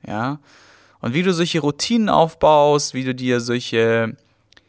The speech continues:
ja, Fundamente schaffst für dich und dein Leben, habe ich auch in ganz vielen Kapiteln von meinem Personal Trainer werden Buch verankert. Und falls du das noch nicht bestellt hast,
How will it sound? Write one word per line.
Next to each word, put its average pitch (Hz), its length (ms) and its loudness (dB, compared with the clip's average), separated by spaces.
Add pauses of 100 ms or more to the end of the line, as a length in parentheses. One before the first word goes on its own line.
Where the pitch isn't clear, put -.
(420)
ja, 123 160 2
Fundamente 151 840 0
schaffst - 560 -2
für 127 120 -6
dich 160 200 -8
und 135 60 -4
dein 117 180 0
Leben, 165 540 -2 (380)
habe 135 220 0
ich - 140 -8
auch 139 300 2
in 127 240 -8
ganz 127 260 -2
vielen 156 260 -6
Kapiteln 143 460 -6
von 123 160 -6
meinem 120 160 -2
Personal 135 300 -4
Trainer 113 320 -4
werden 117 260 0
Buch 123 460 -6
verankert. - 640 -6 (1200)
Und 110 840 -2 (240)
falls - 240 0
du 156 60 -6
das 139 160 -2
noch 147 60 -2
nicht 156 120 -6
bestellt 135 460 0
hast, 139 460 0